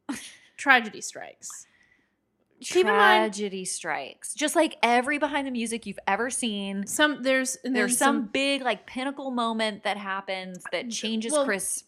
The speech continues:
Speaker 1: forever.
Speaker 2: it would, like, before it would cut to a commercial break, you'd be like, "And next,
Speaker 1: <laughs>
Speaker 2: the biggest heartbreak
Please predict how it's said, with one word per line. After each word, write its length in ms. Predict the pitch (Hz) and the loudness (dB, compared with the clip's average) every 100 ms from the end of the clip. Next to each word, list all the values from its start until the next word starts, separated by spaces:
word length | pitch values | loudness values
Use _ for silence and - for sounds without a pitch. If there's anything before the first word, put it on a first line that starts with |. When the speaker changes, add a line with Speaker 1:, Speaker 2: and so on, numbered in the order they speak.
| - | -8
Speaker 1:
forever. 520 | 190 160 151 - - | -4 -2 -4 -10 -12
Speaker 2:
it 160 | 285 269 | -14 -10
would, 160 | 269 | -8
like, 260 | 254 254 254 | -4 -6 -6
before 300 | 233 262 254 | -14 -6 -4
it 80 | 254 | -4
would 100 | 233 | -6
cut 200 | 240 226 | -6 -6
to 100 | 233 | -8
a 20 | |
commercial 420 | 226 226 226 220 220 | -12 -10 -10 -10 -12
break, 320 | 214 208 202 | -10 -10 -12
you'd 100 | 208 | -14
be 80 | 214 | -10
like, 180 | 208 202 | -10 -10
"And 200 | 226 233 | -12 -10
next, 520 | 220 196 147 - - - _ _ | -8 -8 -10 -14 -16 -20 _ _
Speaker 1:
<laughs> 280 | - - - | -14 -14 -10
Speaker 2:
the 760 | 269 - - _ _ _ _ 226 | -10 -12 -20 _ _ _ _ -10
biggest 360 | 247 233 233 | -8 -6 -6
heartbreak 720 | - 214 214 202 190 180 - | -4 -4 -4 -8 -8 -12 -20